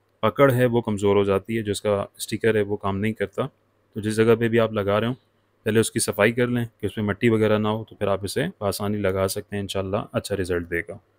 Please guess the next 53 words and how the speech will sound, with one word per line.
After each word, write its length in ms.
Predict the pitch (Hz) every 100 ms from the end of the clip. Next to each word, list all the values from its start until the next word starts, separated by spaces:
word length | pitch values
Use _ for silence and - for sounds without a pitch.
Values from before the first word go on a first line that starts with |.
| _ _ _ _ -
चिपक 260 | 127 143 143
इसकी 220 | 135 147
माशाल्लाह 380 | 131 135 131 127
अच्छी 180 | -
है, 100 | 139 131
थिकनेस 380 | 123 120 131 143
भी 80 |
इसकी 320 | 131 - 135 131 -
पाँच 220 | - 123
एम 120 | 131
एम 80 | 127
है। 120 | 127
वैसे 220 | 117 113 120
जो 120 | 120
मार्केट 380 | 107 104 110 107
में 60 | 113
इस 100 | -
टाइम 120 | 117
पे 100 | 110
दस्तयाब 480 | 104 98 110 110 113
है 180 | 117 113
वो 220 | 104 104 101
दो 220 | 101 113
एम 140 | 107 107
एम, 200 | 104 101 _ -
तीन 180 | 120
एम 180 | 113 107
एम 200 | 104 104 - -
या 260 | 107 104 104
एक 180 | 120 120
एम 140 | 117 104
एम 120 | 104
की 280 | - 107 117
शीट 280 | - 113 107 98
दस्तयाब 400 | - 107 101 104
है, 60 |
ज़्यादातर 420 | 98 95 104 104
जो 120 | 101 98
दराज 280 | 92 92
पे 120 | - 107
सेल 220 | 107 104
हो 60 | 98
रही 140 | 98
है 100 | 117 - _ _ _ -
या 180 | 101 95
दीगर 280 | 101 104 98
ऑनलाइन 360 | 98 98 95 95
जो 120 | 90
स्टोर्स 320 | - 104 95
हैं 80 | 98
वहाँ 140 | 95
पे 120 | 95 95
जो 160 | 107